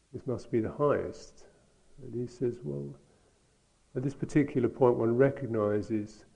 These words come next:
I've arrived at this particular, um, quality through meditating, through in-, inclining my mind, through this subtle form of activity.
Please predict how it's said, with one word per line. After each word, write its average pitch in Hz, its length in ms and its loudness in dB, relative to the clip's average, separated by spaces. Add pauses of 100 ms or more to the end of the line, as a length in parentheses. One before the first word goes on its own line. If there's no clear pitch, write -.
(320)
I've 117 220 0
arrived 139 680 2
at - 140 -2
this 120 160 -2
particular, - 800 -2 (600)
um, 101 360 -4 (120)
quality 110 560 0
through 127 420 0
meditating, 110 720 -2 (1400)
through 123 580 6 (220)
in-, 120 220 -4 (280)
inclining 110 600 -2
my 101 120 -2
mind, 95 560 -6 (960)
through 120 580 6 (420)
this - 180 -4
subtle 117 360 -2
form 110 280 -4
of 104 160 -6
activity. 104 800 -8